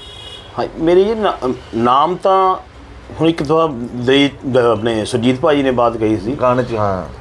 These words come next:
Speaker 1: ਤੇ ਕਹਿੰਦੇ, ਹਸੀਬ, ਫੋਨ ਤੇ ਹੀ ਆਵਾਜ਼ ਜਦ ਹੁੰਦੀ ਸੀ
Speaker 2: ਹੂੰ।
Speaker 1: ਕਿ ਵਰਲਡ ਦੇ ਕਿਸੇ ਵੀ ਕੋਨੇ 'ਚ ਚਲੇ ਜਾ ਹਸੀਬ,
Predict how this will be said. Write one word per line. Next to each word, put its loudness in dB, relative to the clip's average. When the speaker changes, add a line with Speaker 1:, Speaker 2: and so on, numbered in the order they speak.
Speaker 1:
ਤੇ 4
ਕਹਿੰਦੇ, 2
ਹਸੀਬ, 0
ਫੋਨ 4
ਤੇ 0
ਹੀ 4
ਆਵਾਜ਼ 2
ਜਦ 2
ਹੁੰਦੀ 0
ਸੀ -4
Speaker 2:
ਹੂੰ। -8
Speaker 1:
ਕਿ 4
ਵਰਲਡ 2
ਦੇ 4
ਕਿਸੇ 0
ਵੀ 0
ਕੋਨੇ 2
'ਚ -4
ਚਲੇ 0
ਜਾ 0
ਹਸੀਬ, -2